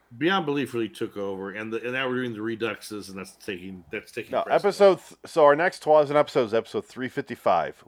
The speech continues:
Speaker 2: We don't do another two thousand two until
Speaker 1: Wow.
Speaker 2: three sixty-three.
Speaker 1: Shit.
Speaker 2: And then our next one after that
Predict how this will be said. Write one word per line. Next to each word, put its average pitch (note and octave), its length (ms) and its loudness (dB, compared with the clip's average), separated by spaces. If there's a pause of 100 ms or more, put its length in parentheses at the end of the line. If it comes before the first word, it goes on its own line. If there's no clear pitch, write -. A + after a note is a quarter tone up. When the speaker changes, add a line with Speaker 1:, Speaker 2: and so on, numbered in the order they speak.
Speaker 2:
We A#2+ 140 -10
don't G3 240 4
do G3+ 80 4
another E3 240 2
two D3+ 180 -4
thousand C3 240 -2
two C#3+ 380 -6
until A2 760 -2 (800)
Speaker 1:
Wow. - 80 -20
Speaker 2:
three C3 200 -4
sixty-three. C#3 1000 -8 (800)
Speaker 1:
Shit. - 580 -18 (100)
Speaker 2:
And G2+ 200 -12
then C#3+ 140 2
our C#3 100 2
next E3+ 360 2
one D3+ 140 -2
after F3+ 320 2
that A2 400 2